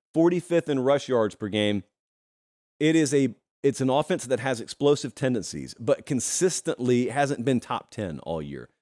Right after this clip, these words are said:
Um, certainly has that ceiling, though. Is Duke the kind of team, is a Mike Elko team, a coach that has yet to lose a game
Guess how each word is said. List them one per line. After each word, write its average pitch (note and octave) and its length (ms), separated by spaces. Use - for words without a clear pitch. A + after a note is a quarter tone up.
Um, F#2 280
certainly B2+ 320
has A#2 180
that - 160
ceiling, G2 340
though. C2+ 200
Is C#3 200
Duke D#3+ 340
the C3 80
kind D3+ 300
of C#3+ 100
team, F2+ 380
is C#3+ 200
a C#3 100
Mike D#3 420
Elko F3 380
team, D#2+ 380
a C3 80
coach F#3 320
that D3 100
has B2 240
yet D3+ 300
to D#3 100
lose D3+ 300
a C3 80
game A2+ 500